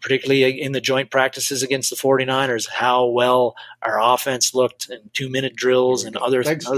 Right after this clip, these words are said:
Speaker 2: Drew.
Speaker 1: things. Yeah, there we go. Uh, everything sucks all the time. There we go. That's,
Speaker 2: <laughs>
Speaker 1: that's what that acronym is for.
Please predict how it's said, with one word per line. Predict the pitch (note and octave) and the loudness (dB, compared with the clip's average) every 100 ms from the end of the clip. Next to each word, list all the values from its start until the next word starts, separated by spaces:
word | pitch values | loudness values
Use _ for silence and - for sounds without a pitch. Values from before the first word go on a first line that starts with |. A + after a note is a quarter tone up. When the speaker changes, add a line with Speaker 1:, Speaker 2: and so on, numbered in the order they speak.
| B2+ | -2
Speaker 2:
Drew. | |
Speaker 1:
things. | C3 B2 - - _ _ _ _ _ | -4 -6 -8 -12 _ _ _ _ _
Yeah, | - G3+ | 2 2
there | D3+ D#3 | 4 2
we | D3 | 2
go. | B2+ A#2 A#2 _ - - - - | 2 0 -2 _ -20 -20 -14 -4
Uh, | B2+ B2+ | -2 0
everything | B2+ C#3+ C#3 C3+ | 0 -2 -2 -2
sucks | - C3 - | 0 0 -2
all | - B2+ | 0 0
the | A#2+ | 0
time. | A#2 B2+ A2+ F2+ _ | -2 -4 -4 -6 _
There | A2+ C3+ | 0 0
we | A#2+ | 0
go. | G2+ G2 | -2 -6
That's, | B2 A#2 - | -2 -2 -2
Speaker 2:
<laughs> | - | -4
Speaker 1:
that's | C3+ B2+ B2+ | -2 -2 0
what | D3 C3+ | 0 0
that | C3 C3+ | 0 -2
acronym | - D#3 D3 - C3+ B2 A#2 | -2 -2 -2 -2 -4 -4 -2
is | A#2 | -2
for. | - B2+ G2 | 0 0 0